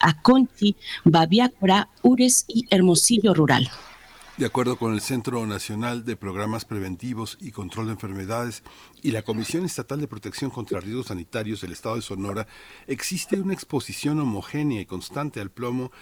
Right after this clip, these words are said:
Speaker 2: en más del noventa y cinco por ciento de la población, mientras que el arsénico en un cincuenta por ciento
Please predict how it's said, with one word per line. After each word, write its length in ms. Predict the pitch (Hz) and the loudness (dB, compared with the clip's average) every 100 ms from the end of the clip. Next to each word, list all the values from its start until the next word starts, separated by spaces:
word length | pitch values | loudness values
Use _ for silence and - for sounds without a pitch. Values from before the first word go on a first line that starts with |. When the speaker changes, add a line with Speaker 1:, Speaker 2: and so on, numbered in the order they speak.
| - - | -20 -8
Speaker 2:
en 160 | 107 | -2
más 180 | 113 131 | 0 0
del 120 | 123 | 0
noventa 320 | 117 107 95 85 | -2 -2 -6 -10
y 60 | |
cinco 280 | - 120 110 | -8 -8 -8
por 160 | - 95 | -10 -10
ciento 280 | 110 107 | -10 -8
de 60 | 110 | -8
la 120 | 90 | -8
población, 560 | - 85 85 - 151 120 - - - | -10 -12 -10 -2 -2 -2 -6 -16 -4
mientras 380 | 107 - 92 | -2 -2 -8
que 120 | - 92 | -8 -8
el 100 | 85 | -8
arsénico 580 | 78 139 147 127 139 - | -8 -4 -4 -4 -8 -10
en 140 | 104 | -6
un 60 | 123 | -6
cincuenta 460 | - 104 117 110 | -6 -10 -10 -10
por 160 | 107 92 | -12 -12
ciento 320 | - 117 95 | -8 -8 -10